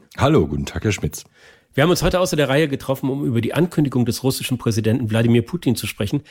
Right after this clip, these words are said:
Speaker 2: in Belarus taktische Atomwaffen zu stationieren. Gibt es irgendwelche Anzeichen, dass damit der Einsatz einer Nuklearwaffe in Europa näher rückt?
Speaker 1: Nein, überhaupt nicht. Also,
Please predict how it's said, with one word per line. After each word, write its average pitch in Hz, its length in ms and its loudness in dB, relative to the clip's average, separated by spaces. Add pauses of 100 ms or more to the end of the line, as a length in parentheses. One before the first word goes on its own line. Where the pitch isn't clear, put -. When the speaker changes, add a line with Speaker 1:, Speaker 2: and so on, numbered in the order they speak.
(200)
Speaker 2:
in 123 140 0
Belarus 139 380 4
taktische - 360 -4
Atomwaffen 117 540 0
zu - 120 -10
stationieren. 95 680 -8
Gibt 151 180 -4
es - 160 -4
irgendwelche 170 480 2
Anzeichen, 104 520 0
dass 107 120 -4
damit 120 280 2
der - 100 2
Einsatz 120 340 2
einer 113 160 2
Nuklearwaffe 104 640 0
in 110 140 0
Europa 107 360 0
näher 98 360 -2
rückt? - 280 -10 (500)
Speaker 1:
Nein, 69 360 -2
überhaupt 76 480 -6
nicht. - 320 -12 (100)
Also, 82 220 0